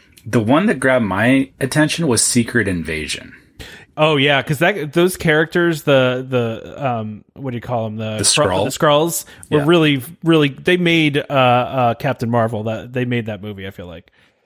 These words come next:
Speaker 1: Yeah, and, and that's the thing is, i-, if you, f-, for me, the, the whole Skrull story arc definitely grabbed my attention more than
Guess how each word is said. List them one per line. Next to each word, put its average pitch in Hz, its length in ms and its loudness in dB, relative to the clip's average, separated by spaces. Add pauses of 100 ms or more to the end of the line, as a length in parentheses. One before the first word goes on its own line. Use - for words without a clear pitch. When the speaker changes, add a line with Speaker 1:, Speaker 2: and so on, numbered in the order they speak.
(500)
Speaker 1:
Yeah, 135 280 0
and, 135 220 0
and 147 180 2
that's 170 200 4
the 120 100 0
thing 117 220 2
is, 95 160 -2
i-, 104 240 -6
if 127 340 0
you, 113 380 2 (440)
f-, - 220 -10
for 120 220 -2
me, 151 300 2
the, 120 300 -4 (140)
the 101 360 -4
whole 127 340 2
Skrull 110 640 0
story 101 400 0
arc 110 400 -2
definitely 98 680 -2 (280)
grabbed 95 340 -2
my 92 140 -2
attention 95 560 -4
more 85 240 -4
than 80 260 -6